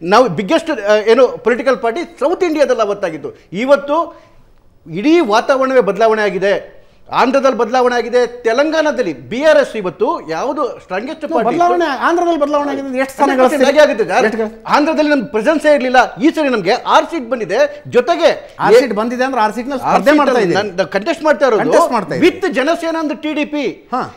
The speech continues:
Speaker 1: ಇದು ಇವತ್ತು ಆಂಟಿ ಇನ್ಕಂಬನ್ಸಿ ಫ್ಯಾಕ್ಟರ್ ಎಷ್ಟು ದೊಡ್ಡದಾಗಿ ಜಗನ್ ಹೊಡಿತಾ ಇದೆ ಅಂತ ಹೇಳಿದ್ರೆ, ಇವತ್ತು ಒಳ್ಳೆ ನಮ್ಗೆ ನಂಬರ್ ಸ್ವೀಪ್ ಆಗುತ್ತೆ. ತೆಲಂಗಾಣದಲ್ಲಿ ಬಿ ಆರ್ ಎಸ್ ಇವತ್ತು ಮೂರನೇ ಪ್ಲೇಸಿಗೆ ಬರ್ತಾ ಇರೋ ಕಾರಣಕ್ಕೋಸ್ಕರ ಅವರ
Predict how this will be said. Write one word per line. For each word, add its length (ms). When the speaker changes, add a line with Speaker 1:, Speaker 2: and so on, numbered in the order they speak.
Speaker 1:
ಇದು 260
ಇವತ್ತು 420
ಆಂಟಿ 340
ಇನ್ಕಂಬನ್ಸಿ 500
ಫ್ಯಾಕ್ಟರ್ 300
ಎಷ್ಟು 300
ದೊಡ್ಡದಾಗಿ 380
ಜಗನ್ 320
ಹೊಡಿತಾ 260
ಇದೆ 120
ಅಂತ 120
ಹೇಳಿದ್ರೆ, 720
ಇವತ್ತು 240
ಒಳ್ಳೆ 480
ನಮ್ಗೆ 200
ನಂಬರ್ 300
ಸ್ವೀಪ್ 220
ಆಗುತ್ತೆ. 680
ತೆಲಂಗಾಣದಲ್ಲಿ 680
ಬಿ 260
ಆರ್ 160
ಎಸ್ 260
ಇವತ್ತು 280
ಮೂರನೇ 600
ಪ್ಲೇಸಿಗೆ 320
ಬರ್ತಾ 200
ಇರೋ 120
ಕಾರಣಕ್ಕೋಸ್ಕರ 560
ಅವರ 240